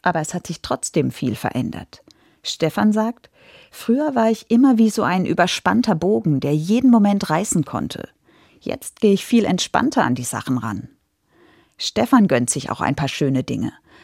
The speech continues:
Ein Wasserbett, in dem er endlich besser schläft. Und eine Mitgliedschaft im Fitnessstudio.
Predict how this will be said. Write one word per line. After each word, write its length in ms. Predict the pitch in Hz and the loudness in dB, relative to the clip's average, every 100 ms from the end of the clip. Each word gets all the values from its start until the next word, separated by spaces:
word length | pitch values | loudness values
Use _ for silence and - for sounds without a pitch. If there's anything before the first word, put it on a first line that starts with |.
| - | -6
Ein 200 | - 170 | 0 2
Wasserbett, 540 | 147 214 190 - 110 - | 4 2 0 -2 -8 -2
in 120 | 180 | 2
dem 160 | 185 185 | 4 4
er 120 | 180 | 4
endlich 360 | 196 202 196 | 2 2 0
besser 240 | - 175 160 | -2 -2 -2
schläft. 560 | - - - - - - - - - | -4 -4 -6 -10 -20 -20 -20 -20 0
Und 240 | 294 - | 0 2
eine 200 | 233 226 | 4 6
Mitgliedschaft 760 | 220 220 - 117 - 135 - - | 6 4 0 -4 -2 -6 -6 -2
im 100 | 170 | -2
Fitnessstudio. 920 | - - 135 - - 127 117 104 - | 0 -2 -4 -6 -6 -6 -6 -10 -12